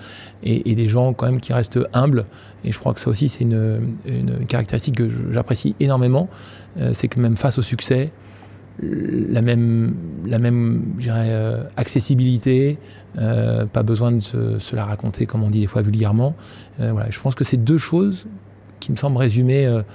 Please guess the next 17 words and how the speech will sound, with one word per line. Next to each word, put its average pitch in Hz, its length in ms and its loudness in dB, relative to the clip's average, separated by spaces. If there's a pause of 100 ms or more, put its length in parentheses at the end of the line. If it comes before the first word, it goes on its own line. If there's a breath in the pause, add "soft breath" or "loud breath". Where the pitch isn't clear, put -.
(420 loud breath)
le 113 120 2
monde 123 220 4
dans 117 100 2
lequel 120 260 0
on, 110 240 0 (100)
on 117 60 -2
travaille 113 380 0
à 107 80 2
Rennes 113 180 2
et 117 80 2
en, 107 260 0
en 113 120 0
Bretagne. 120 420 0 (600 loud breath)
L'ouverture, 123 540 2
la 113 80 2
disponibilité, 117 560 2
l'accessibilité 117 640 0